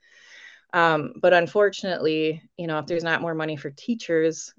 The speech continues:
then it's just more money collecting information about our students is sometimes what it boils down to. And how do they collect information about our students? Well, that's information that I provide, you know, when do I have time to provide that information and plan my lessons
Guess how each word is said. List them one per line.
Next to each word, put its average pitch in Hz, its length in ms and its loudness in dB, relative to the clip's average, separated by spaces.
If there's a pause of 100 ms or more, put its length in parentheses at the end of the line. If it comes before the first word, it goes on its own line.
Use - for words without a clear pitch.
then 165 180 0
it's 156 220 -6
just - 440 -2 (440)
more 170 220 -2
money 160 240 -2
collecting 156 380 -6
information 143 580 -6
about - 200 -2
our - 100 -4
students - 560 -8
is 147 200 -8
sometimes 147 480 -6
what 185 100 2
it - 180 -2 (400)
boils 202 300 4
down 196 240 2
to. 220 240 0 (360)
And 180 100 -4
how 185 140 2
do 180 60 8
they 175 140 6
collect 165 280 -2
information 156 440 -6
about 156 80 -4
our - 80 -6
students? 147 440 -6
Well, 156 80 4
that's 143 120 2
information 143 520 -6
that - 100 -4
I - 80 -2
provide, 156 580 2 (1080)
you 175 100 0
know, 151 180 4
when 160 340 0
do 160 120 4
I 151 80 6
have 147 200 0
time 147 280 -6
to 143 60 -6
provide 139 340 -4
that 139 120 0
information 135 640 -6
and 131 260 -4
plan 135 220 -4
my 147 120 -6
lessons 143 600 -8